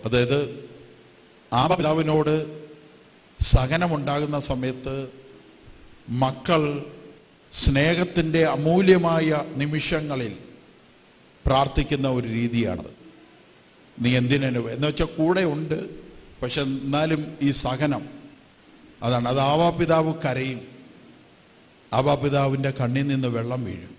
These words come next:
അതാണ് ഗിൽ-, ബിൽ ഗി-, ഏ, പിന്നെ ആ Passion of the Christ-ിൽ ബിൽ ഗിബ്സൺ ചെയ്തിരിക്കുന്നത്, ഒരു കണ്ണിനീർ വന്ന് ഭൂമിയിൽ വീഴുന്നത്. അതൊരു കരച്ചിൽ. അവര് തമ്മിലുള്ള,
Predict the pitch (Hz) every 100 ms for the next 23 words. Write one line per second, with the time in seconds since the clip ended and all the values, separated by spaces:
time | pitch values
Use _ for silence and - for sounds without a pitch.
0 | _ - - - - _ - - - -
1 | 139 170 185 170 147 156 175 135 147 165
2 | 160 175 156 143 143 139 135 135 135 139
3 | 147 147 139 143 170 165 165 156 143 143
4 | 151 139 135 - 123 135 156 156 165 123
5 | 131 123 123 127 117 110 - - - -
6 | - 131 131 - 139 147 165 170 160 160
7 | 156 151 139 120 - - - 117 123 127
8 | 113 - - 117 120 120 110 101 113 120
9 | 104 90 85 - - - - - - -
10 | - - - - - - - - - -
11 | - - - 139 208 202 - 156 175 180
12 | 160 123 175 196 190 185 165 165 143